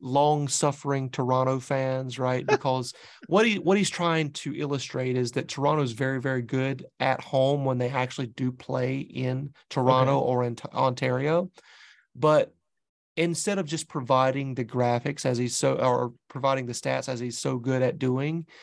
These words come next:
Speaker 1: he put Fort Toronto question mark at the very, very top of his graphic. And that put me into a level of pissed off that I haven't been in quite some time,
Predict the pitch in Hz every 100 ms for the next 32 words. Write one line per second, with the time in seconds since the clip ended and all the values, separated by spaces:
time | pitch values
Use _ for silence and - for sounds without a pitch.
0 | - - 170 175 208 - 127 - 175 185
1 | - - 160 139 147 160 135 127 - -
2 | 208 208 - - 139 120 113 117 135 -
3 | 127 120 139 139 135 127 120 120 - 147
4 | 120 117 - - - - 123 120 110 123
5 | 127 123 - 156 - - - - - 135
6 | 170 - 196 147 151 143 131 147 127 120
7 | 120 143 127 123 - 160 147 - 139 127
8 | 123 131 135 143 147 131 127 135 123 123
9 | 123 156 156 131 - 123 117 131 117 117